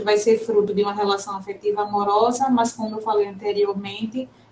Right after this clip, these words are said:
essa violência pode ser perpetrada, é, por papéis ma-, masculinos diferentes, que não sejam companheiro, pode ser um pai, um irmão, um avô,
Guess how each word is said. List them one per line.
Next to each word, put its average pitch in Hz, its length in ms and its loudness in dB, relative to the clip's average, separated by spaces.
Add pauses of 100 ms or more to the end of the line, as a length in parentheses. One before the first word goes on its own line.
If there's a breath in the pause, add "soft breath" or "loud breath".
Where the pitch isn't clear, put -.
essa 196 280 0
violência 208 520 2
pode 208 180 2
ser 202 220 2
perpetrada, 180 1000 -2 (580 soft breath)
é, 180 360 8
por 202 180 -2
papéis 196 640 4
ma-, 190 300 2 (100)
masculinos 220 800 4
diferentes, 233 640 0
que 202 120 -14
não 208 160 -10
sejam 208 300 0
companheiro, 190 720 0
pode 190 260 -2
ser 196 160 -8
um 196 100 -10
pai, 190 320 -2
um 185 160 -4
irmão, 185 480 0
um 180 60 -2
avô, 180 540 -2